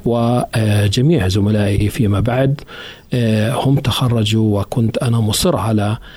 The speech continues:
آه، أن يكونوا، آه، من خريجين ال-، الجامعات الأردنية، آه، لسبب مهم جدًا، هو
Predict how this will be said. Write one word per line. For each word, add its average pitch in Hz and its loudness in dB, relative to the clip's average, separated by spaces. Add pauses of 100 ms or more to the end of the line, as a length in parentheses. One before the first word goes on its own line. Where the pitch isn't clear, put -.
(360)
آه، 101 -4
أن 123 2
يكونوا، 123 2 (120)
آه، 98 -2
من 123 0
خريجين 120 0 (160)
ال-، 101 0
الجامعات 110 0
الأردنية، 131 2 (540)
آه، 101 0
لسبب 117 0 (520)
مهم 101 0
جدًا، 90 -6 (580)
هو 147 0